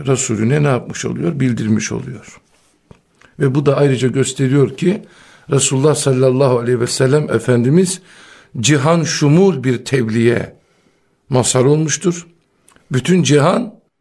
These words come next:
onun ümmeti Muhammedidir. Bütün kainattaki yaşayan mahlukat, insanlar ve cinler onun ümmetidir. Aynı zamanda bu mucizeler ona işarettir.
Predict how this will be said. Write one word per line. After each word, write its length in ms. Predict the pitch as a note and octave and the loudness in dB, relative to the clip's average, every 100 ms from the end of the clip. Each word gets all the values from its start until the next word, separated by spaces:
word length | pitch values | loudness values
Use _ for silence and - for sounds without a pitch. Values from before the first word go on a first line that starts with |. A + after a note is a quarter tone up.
| _ _ _ | _ _ _
onun 360 | C3+ C#3+ C#3 C3+ | 0 2 2 0
ümmeti 360 | C3+ B2 B2 | 0 0 0
Muhammedidir. 920 | A#2 A#2+ A#2+ B2 B2+ C#3+ E3 F3 - _ _ _ _ - | -2 0 2 2 2 0 -2 -4 -6 _ _ _ _ -12
Bütün 260 | C#3 D3 C#3 | -6 -4 0
kainattaki 640 | C#3 B2+ B2 B2 - B2+ | 2 2 2 -2 -6 -2
yaşayan 400 | A#2 - B2 B2+ | -2 -2 -2 0
mahlukat, 760 | B2+ A2 A#2+ A#2 C3 D#3+ - - _ _ - | 0 0 -2 -2 -2 -2 -4 -20 _ _ -2
insanlar 640 | B2+ A#2 B2 A#2 B2 B2+ | 0 0 -2 0 0 2
ve 120 | A2 | 0
cinler 420 | G#2+ A#2+ D3 D#3 - - - - | -2 -2 0 -2 -6 -20 -10 0
onun 280 | C3 C#3 | 2 2
ümmetidir. 720 | C#3 B2 A#2+ A#2+ C3+ D#3 F3 - - - | 2 2 2 0 -2 0 -2 -6 -20 -4
Aynı 220 | D#3 F3 | 0 0
zamanda 500 | A#2+ A#2 A2+ A2+ C#3 | 2 2 2 2 0
bu 100 | E3 | 2
mucizeler 580 | C3 A#2+ A2 A#2 C3 F3+ | 2 0 0 0 0 0
ona 260 | E3 B2 G#2 | 2 2 2
işarettir. 720 | - - - - - - | -2 -8 -10 -14 -20 -20